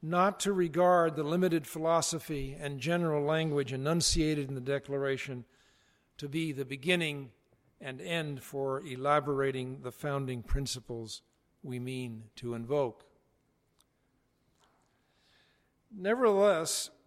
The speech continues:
the modern relativistic view still has a brief to make that the Declaration favors its perspective. The document indeed waxes eloquent about nature and nature's God, but it importantly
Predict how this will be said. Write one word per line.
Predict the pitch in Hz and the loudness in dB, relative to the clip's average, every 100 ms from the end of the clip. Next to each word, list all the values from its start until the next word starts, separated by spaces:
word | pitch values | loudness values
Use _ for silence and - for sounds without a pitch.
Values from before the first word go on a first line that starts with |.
| _ | _
the | 156 160 | -10 -2
modern | 180 208 226 190 | 4 4 4 4
relativistic | 190 185 180 180 170 165 175 147 | 4 4 2 -2 -2 -4 -6 -10
view | 143 170 185 | -2 0 2
still | - - 190 208 | 0 2 2 2
has | 190 185 | 2 2
a | 165 | 2
brief | 143 170 190 - | 0 -2 -2 -4
to | 170 | -4
make | 165 156 175 | -2 -2 -2
that | 170 156 | -4 -8
the | 156 | -8
Declaration | 143 151 151 151 143 147 151 147 | -6 -6 -4 -2 -2 -2 -4 -8
favors | - 156 151 165 160 - _ _ | -4 -2 -2 -4 -4 -8 _ _
its | 240 220 - | -6 -4 -6
perspective. | 147 117 - 131 113 - - _ _ _ _ _ _ _ _ _ _ _ _ _ _ - _ _ | -6 -8 -8 -10 -10 -16 -20 _ _ _ _ _ _ _ _ _ _ _ _ _ _ -20 _ _
The | - | -4
document | 147 175 185 190 175 165 | 4 4 6 2 0 0
indeed | 160 156 185 156 | -4 -2 -4 -2
waxes | 151 175 180 170 156 | 2 2 0 -2 2
eloquent | 175 220 214 156 131 | 4 4 2 -2 -4
about | 131 143 139 - - _ _ | -2 0 0 0 -10 _ _
nature | 151 170 170 - 143 | -2 0 0 -2 -4
and | 135 | -4
nature's | 139 151 - 147 - | -4 -4 -4 -6 -2
God, | 170 175 143 127 - - _ _ _ _ | 2 4 4 2 -6 -20 _ _ _ _
but | 180 185 | 4 6
it | 180 | 4
importantly | 175 170 - 277 226 185 175 160 | 2 0 0 0 2 0 2 0